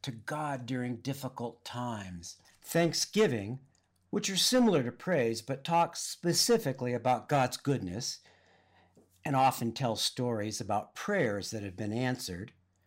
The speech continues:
confidence, which describe the author's trust in God, kingship, each of which focuses on a specific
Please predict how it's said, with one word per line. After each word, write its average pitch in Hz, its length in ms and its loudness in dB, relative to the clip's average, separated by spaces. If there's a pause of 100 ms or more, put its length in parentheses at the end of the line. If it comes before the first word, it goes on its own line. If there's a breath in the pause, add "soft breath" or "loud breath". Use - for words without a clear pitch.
(300 soft breath)
confidence, 151 720 2
which 139 360 0
describe 147 680 -2
the 127 160 0
author's 147 640 0
trust - 400 -2
in 117 180 -2
God, 117 480 -2 (680)
kingship, 254 680 4
each 170 260 -2
of 143 160 0
which 147 480 0
focuses 160 640 0
on 120 140 0
a 110 120 -4
specific 165 920 -4